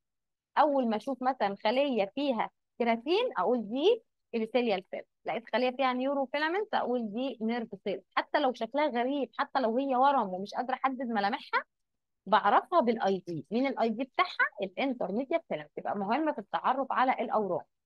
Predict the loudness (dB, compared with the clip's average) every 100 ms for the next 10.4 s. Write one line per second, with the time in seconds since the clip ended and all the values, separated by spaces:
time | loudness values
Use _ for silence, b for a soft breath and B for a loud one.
0 | _ _ _ _ -2 2 2 4 0 -2
1 | -4 0 0 2 0 0 -2 -2 -2 0
2 | -2 -4 -2 0 0 0 -2 0 0 0
3 | -4 -2 -2 0 -4 -4 -6 -4 -4 -2
4 | -4 -2 -4 -2 0 0 -2 -4 -6 -6
5 | -2 -2 -2 -6 -8 _ 2 2 2 -2
6 | -2 -2 -6 -6 -2 -2 -2 -4 -6 -6
7 | _ -4 0 0 0 -6 -6 -6 -4 0
8 | 2 2 -2 _ _ _ _ _ -4 -2
9 | 0 0 2 4 4 2 0 -4 -6 -4
10 | -2 -2 -4 -8